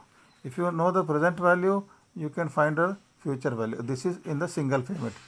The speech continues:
scheme. Okay. And now next in the uniform, uh, payment series, if you know A, you can find F. If you know A,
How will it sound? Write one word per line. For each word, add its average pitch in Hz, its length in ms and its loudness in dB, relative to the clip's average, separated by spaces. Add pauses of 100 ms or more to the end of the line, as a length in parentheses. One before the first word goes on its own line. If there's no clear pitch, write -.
(500)
scheme. - 340 -12 (480)
Okay. 139 260 -6 (520)
And 156 160 -2
now 165 180 6
next 156 340 0
in 185 100 0
the 175 100 2
uniform, 180 480 4
uh, 170 180 6
payment 165 400 0
series, 180 360 2 (500)
if 131 100 -10
you 185 200 4
know 185 400 4
A, 185 380 2 (340)
you 151 140 -6
can 160 200 -2
find 156 380 2
F. 127 320 -2 (880)
If - 160 -8
you 175 160 2
know 185 400 4
A, 165 140 2